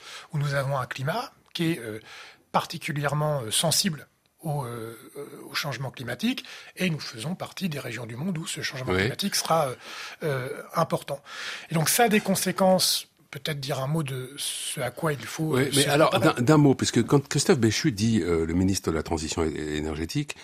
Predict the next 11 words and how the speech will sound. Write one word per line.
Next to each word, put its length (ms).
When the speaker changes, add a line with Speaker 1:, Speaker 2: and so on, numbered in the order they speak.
Speaker 2:
euh, 120
transition 400
écologique, 440
dit, 360
euh, « 240
Tout 160
ne 80
dépend 300
pas 160
de 100
nous », 300